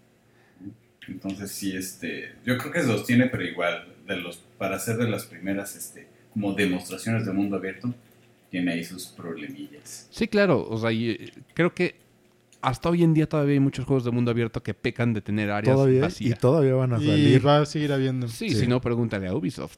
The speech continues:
Speaker 2: <laughs> Ubisoft es experto en eso, de ponerte áreas muertas donde
Speaker 3: E-,
Speaker 2: no
Speaker 3: eso
Speaker 2: hay
Speaker 3: es lo
Speaker 2: nada.
Speaker 3: que ahorita me da un poquito de temor,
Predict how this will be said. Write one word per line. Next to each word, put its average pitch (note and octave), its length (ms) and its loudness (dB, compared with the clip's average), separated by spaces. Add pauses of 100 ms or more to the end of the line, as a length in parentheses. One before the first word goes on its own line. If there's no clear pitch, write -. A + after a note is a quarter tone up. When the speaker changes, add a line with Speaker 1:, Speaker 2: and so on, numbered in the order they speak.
Speaker 2:
<laughs> A#2 240 -8
Ubisoft C3+ 420 0
es C3+ 120 -4
experto B2+ 640 0
en F#2 120 0
eso, G2+ 340 -2
de F#2+ 160 -6
ponerte A2 680 -4
áreas A#2 320 -2
muertas F2+ 720 0
donde F#2+ 240 2
Speaker 3:
E-, - 40 2
Speaker 2:
no - 100 -4
Speaker 3:
eso D3+ 180 2
Speaker 2:
hay E3 60 4
Speaker 3:
es D#3+ 60 4
lo C3+ 100 6
Speaker 2:
nada. B2+ 140 2
Speaker 3:
que A#2+ 200 4
ahorita B2+ 240 0
me B2 160 0
da A#2+ 200 -2 (120)
un B2+ 100 -6
poquito A#2 480 -6
de F#2+ 240 -6
temor, A2 540 -2